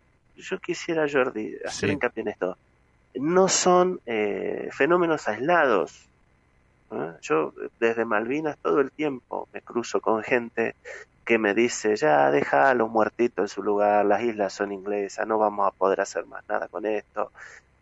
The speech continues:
Speaker 1: Eh, incluso hubo algún can-, algún presidente no hace mucho, este, que, argentino, que dijo algo así como diciendo, "Y las tendríamos que devolver porque serían un gasto onerosísimo para el Estado",
Speaker 2: Ujú.
Speaker 1: ¿no? Entonces,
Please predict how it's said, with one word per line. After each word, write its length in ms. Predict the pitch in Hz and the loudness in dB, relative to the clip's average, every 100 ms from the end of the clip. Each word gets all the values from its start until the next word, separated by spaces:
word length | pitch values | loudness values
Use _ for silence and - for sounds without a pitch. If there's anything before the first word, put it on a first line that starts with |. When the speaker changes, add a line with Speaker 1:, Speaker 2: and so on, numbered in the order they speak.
| - | -12
Speaker 1:
Eh, 240 | 92 92 | -8 -8
incluso 440 | 92 - 151 156 139 | -8 -2 0 0 -2
hubo 160 | 147 | 0
algún 560 | 123 - 143 147 127 110 - | 0 0 0 0 -4 -8 -8
can-, 260 | 101 101 - | -10 -8 -6
algún 300 | 92 107 156 | -6 -4 -4
presidente 760 | - 117 - 101 185 156 - 98 | -4 -4 -4 2 2 2 -4 -6
no 120 | 104 | -6
hace 200 | 107 101 | -6 -10
mucho, 480 | 101 107 - 104 104 _ _ - - _ _ | -12 -14 -10 -10 -12 _ _ -20 -20 _ _
este, 960 | - 95 - _ - 98 95 90 90 - | -4 -4 -6 _ 0 2 2 0 -2 -6
que, 300 | - 101 95 - | -2 -2 -2 -4
argentino, 800 | 101 - 95 95 - 170 147 107 | -4 -2 -4 -2 4 4 4 0
que 100 | 101 | -2
dijo 280 | 110 120 104 | -4 -2 2
algo 200 | 107 104 | 4 2
así 220 | 98 113 | 0 -6
como 240 | - 101 | -6 -4
diciendo, 500 | 95 95 - 104 101 | -4 -6 -6 -6 -2
"Y 100 | 113 | -2
las 160 | 120 110 | -2 -4
tendríamos 440 | - 110 123 123 117 | -6 0 2 2 0
que 120 | 107 | 4
devolver 320 | 107 113 123 | 6 6 4
porque 180 | 113 104 | 4 2
serían 400 | 101 107 104 98 _ _ _ _ _ _ | 2 4 2 0 _ _ _ _ _ _
un 180 | 113 110 | -2 0
gasto 460 | 110 - - 107 92 | 0 -2 2 4 4
onerosísimo 960 | 87 104 107 104 104 123 117 113 107 | 4 2 4 2 0 -4 -6 -4 -4
para 240 | - 95 95 | -4 -4 -2
el 80 | |
Estado", 380 | 95 - 117 90 | -4 -4 0 0
Speaker 2:
Ujú. 160 | 113 117 | 0 -2
Speaker 1:
¿no? 80 | 135 | -6
Entonces, 340 | 160 165 82 | -6 -2 -2